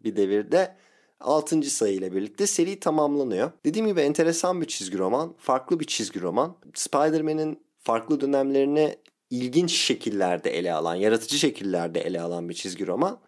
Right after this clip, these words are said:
Ee, ve genel olarak bu akışı okumak, bu karakter gelişimini okumak zevkli. Eleştirilebilecek noktaları yok mu? Bence var. Mesela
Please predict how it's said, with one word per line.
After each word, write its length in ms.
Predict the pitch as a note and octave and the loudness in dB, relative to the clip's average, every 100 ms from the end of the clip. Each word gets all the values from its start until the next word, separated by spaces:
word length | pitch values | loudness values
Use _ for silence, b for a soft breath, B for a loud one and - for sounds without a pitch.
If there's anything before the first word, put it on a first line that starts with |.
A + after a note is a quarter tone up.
| _ - | _ 0
Ee, 220 | C#3+ C#3 | 2 4
ve 80 | F#3+ | 2
genel 280 | G3 F#3+ | 2 4
olarak 400 | E3 C#3+ F3 E3+ D#3+ | 4 4 2 0 0
bu 100 | C3+ | 0
akışı 360 | - - - | -2 -2 2
okumak, 540 | C3+ - C3 C#3 - C#3+ | 2 2 2 2 -2 -6
bu 60 | |
karakter 440 | C3 C3+ C3 C#3 C3 | 0 2 2 4 4
gelişimini 500 | B2+ A#2+ - B2 A#2+ | 2 -2 -6 -2 -2
okumak 440 | A#2+ E3 F#3+ F#3 | -2 0 0 -2
zevkli. 580 | - D3+ C3 - C#3+ - | 2 2 2 -2 -4 -4
Eleştirilebilecek 920 | - D#3+ F#3+ - F#3 F#3+ G3 G3 F#3+ | 0 2 2 0 2 2 2 0 0
noktaları 640 | F3+ E3+ E3+ F3+ F3+ F#3 - - | -2 -2 0 0 0 -2 -6 2
yok 340 | F3 F3+ - | 2 2 -2
mu? 200 | D#3+ C3 _ - | -2 -2 _ 0
Bence 400 | C3+ D#3 E3 E3+ | 4 4 2 4
var. 440 | D#3 D#3 - - - | 4 2 -4 -16 -10
Mesela 680 | B2 - C#3 C#3+ C#3 - | -8 -4 -2 -2 -2 -6